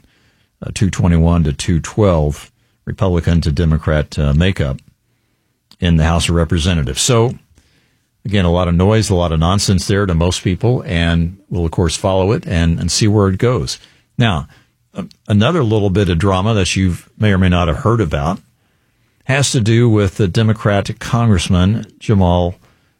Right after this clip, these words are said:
Bowman of New York. He was reportedly filmed on camera pulling a fire alarm to delay the vote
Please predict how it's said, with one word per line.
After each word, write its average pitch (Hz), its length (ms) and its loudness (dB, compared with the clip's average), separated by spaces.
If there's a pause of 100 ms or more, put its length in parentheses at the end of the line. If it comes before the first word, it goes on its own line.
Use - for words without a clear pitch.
(140)
Bowman 135 420 0 (500)
of 113 200 0
New 113 80 4
York. 107 500 2 (1500)
He 147 160 -2
was 143 320 0
reportedly 107 800 0
filmed 110 400 2
on 95 380 0
camera 101 640 -2 (680)
pulling 156 360 2
a 131 60 4
fire 170 440 0
alarm 71 600 0 (840)
to 110 480 2
delay 104 420 2
the 107 140 0
vote 107 500 -2